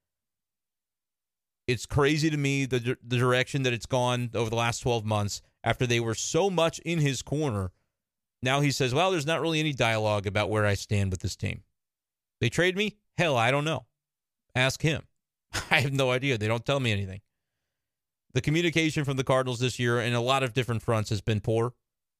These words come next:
We've talked about that plenty of times. But I feel like John Mozeliak needs to have a conversation with Dylan Carlson.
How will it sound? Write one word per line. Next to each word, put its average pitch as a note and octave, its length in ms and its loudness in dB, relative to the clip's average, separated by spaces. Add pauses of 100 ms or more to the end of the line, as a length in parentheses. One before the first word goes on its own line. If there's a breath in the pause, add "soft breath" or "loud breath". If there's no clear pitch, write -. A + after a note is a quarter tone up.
We've G2+ 120 -4
talked A#2 200 2
about G#2+ 180 0
that A2 200 0
plenty A2+ 240 0
of A2 60 -4
times. A#2+ 340 -2 (2250)
But C3 120 2
I E3+ 60 4
feel G3 120 0
like D#3+ 100 0
John D3+ 180 0
Mozeliak C3 380 0
needs A#2 140 -4
to A#2 80 0
have A2+ 140 0
a G#2+ 40 -6
conversation A2 560 -2
with G2 80 -8
Dylan G#2+ 200 0
Carlson. G2+ 380 -4